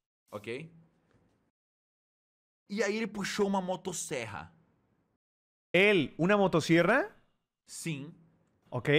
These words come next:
Speaker 1: E ele me atacou com uma motosserra.
Speaker 2: Pues él se
Speaker 1: E
Speaker 2: defendió de
Speaker 1: disse
Speaker 2: ti.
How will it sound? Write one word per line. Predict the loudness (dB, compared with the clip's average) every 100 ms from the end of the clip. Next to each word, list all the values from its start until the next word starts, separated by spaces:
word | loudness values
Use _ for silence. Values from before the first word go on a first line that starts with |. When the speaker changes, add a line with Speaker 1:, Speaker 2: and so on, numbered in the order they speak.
| 4 0 -12 _ _ _ _ _ _ -18
Speaker 1:
E | -6 -4
ele | -4
me | -6
atacou | -6 -6 -6 -2 -2
com | -2
uma | -6
motosserra. | -6 -8 -10 -8 -8 -8 -14 -20 _ _ _ _ _
Speaker 2:
Pues | 2 4 6
él | 6
se | 6
Speaker 1:
E |
Speaker 2:
defendió | 6 6 6 6 6
de | 6
Speaker 1:
disse | 6
Speaker 2:
ti. | 6 6 4 0